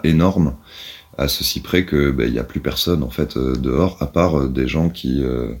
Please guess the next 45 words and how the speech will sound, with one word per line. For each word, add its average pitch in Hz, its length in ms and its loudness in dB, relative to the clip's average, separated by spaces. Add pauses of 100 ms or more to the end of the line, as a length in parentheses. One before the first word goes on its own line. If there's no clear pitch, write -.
(460)
qui 76 100 -4
vont 71 120 0
faire 71 180 0
des 69 140 2
maraudes 71 500 2
et 76 220 2
ou, 90 240 2
euh, 60 280 -2
des 67 180 0
livreurs, 69 460 0
euh, 65 280 0
à 67 80 -2
vélo. 76 260 2
Le, 60 260 0
le, 60 280 -4 (520)
l'ambiance 82 680 6
générale 73 680 2
qu'il 65 160 -4
y - 20 0
avait 67 140 2
à 67 100 2
Bordeaux, 71 520 2
euh, 67 40 0
pendant 67 320 -2
le, 64 280 -2
le, 60 440 -4
ce - 220 -4
premier 80 460 4
gros 78 260 2
confinement-là, 71 720 -2 (460)
c'était 85 320 2
des 78 120 4
livreurs, 76 560 4
des 71 120 2
gens 69 180 0
à 64 40 0
la 67 120 0
rue 82 340 4
et 65 40 0
des 64 140 -2
gens 69 160 -2
qui - 120 -8
faisaient 69 160 -2
la 64 100 -4
maraude. 71 380 -2